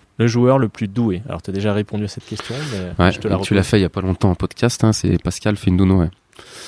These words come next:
Speaker 2: Parce que, euh, j'ai joué avec des jou-, enfin, j'ai joué avec des joueurs, euh, bon, j'ai joué avec plus de deux cents joueurs, j'ai regardé, euh, deux, deux cent six joueurs, je crois que j'ai joué.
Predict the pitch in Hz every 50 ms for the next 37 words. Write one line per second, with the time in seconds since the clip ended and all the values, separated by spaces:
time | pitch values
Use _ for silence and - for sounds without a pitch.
0 | - - - _ _ - - - - - - 120 110 104 107 107 104 104 104 101
1 | - - 92 104 104 113 117 110 104 104 101 95 95 107 110 - - - 98 92
2 | - 87 82 85 85 90 90 90 87 87 85 87 90 92 90 90 82 80 85 85
3 | 90 92 85 - 90 101 101 95 95 92 90 101 98 117 117 104 - - - 104
4 | 104 123 117 - 120 113 101 104 113 113 98 87 95 87 87 90 95 92 98 104
5 | 107 113 101 90 87 87 92 107 104 101 104 107 110 107 - - 104 101 101 98
6 | 95 98 95 - - - 113 98 95 101 98 90 - - - 87 87 87 85 87
7 | 92 98 113